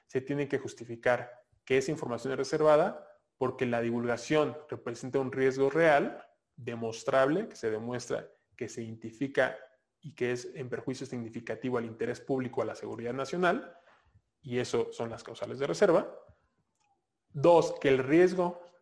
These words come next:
de perjuicio que supondría que se divulgara esa información supera el interés público general de que se difunda, es decir, el área tiene que hacer un análisis interno de por qué el riesgo es mayor al interés público que pudiera haber,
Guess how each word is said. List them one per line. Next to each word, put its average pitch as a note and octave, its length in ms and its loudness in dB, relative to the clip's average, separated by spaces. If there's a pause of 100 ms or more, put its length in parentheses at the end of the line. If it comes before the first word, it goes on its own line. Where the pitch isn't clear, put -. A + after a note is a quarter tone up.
(140)
de B2+ 320 -4
perjuicio B2 920 -6
que A2+ 120 -10
supondría A#2 520 0
que B2+ 100 -2
se - 120 -8
divulgara A2+ 360 -4
esa B2+ 120 -8
información C3+ 560 -2
supera D3+ 880 4
el B2+ 100 -8
interés A#2 400 -6
público C3+ 520 -4
general A#2+ 540 -4 (280)
de A2+ 120 -10
que A2 100 -12
se B2+ 120 -8
difunda, F3+ 640 2
es - 80 -10
decir, - 480 -6 (320)
el A#2+ 200 -4
área A#2+ 220 6
tiene B2+ 140 -2
que A#2+ 60 -6
hacer B2 140 -6
un A#2+ 60 -2
análisis C3+ 540 -2
interno C3 380 -2
de A#2 100 -4
por A2+ 260 -10
qué - 440 -4 (240)
el B2 140 -6
riesgo B2+ 340 0
es C3 60 2
mayor A#2+ 340 0
al B2 120 4
interés A2 360 -4
público B2 360 -4
que - 80 -18
pudiera A#2 280 -6
haber, A#2 300 -4